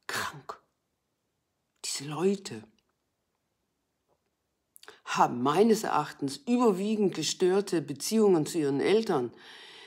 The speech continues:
Persönlichkeitsstörungen, haben Identitätsprobleme.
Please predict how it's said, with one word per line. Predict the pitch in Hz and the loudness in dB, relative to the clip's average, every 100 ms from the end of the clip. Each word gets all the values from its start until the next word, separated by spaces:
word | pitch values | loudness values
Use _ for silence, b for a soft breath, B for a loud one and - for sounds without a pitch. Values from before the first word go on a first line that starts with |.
| B B B B - | B B B B -6
Persönlichkeitsstörungen, | 151 208 262 233 - 156 143 - - 143 139 127 120 117 | 2 6 6 4 0 -4 -2 -4 0 2 2 0 -2 -2
haben | 185 | -2
Identitätsprobleme. | - 208 208 208 190 185 196 208 208 - 226 190 170 151 123 113 | 0 8 8 8 4 0 0 0 -2 -4 0 2 2 2 2 -2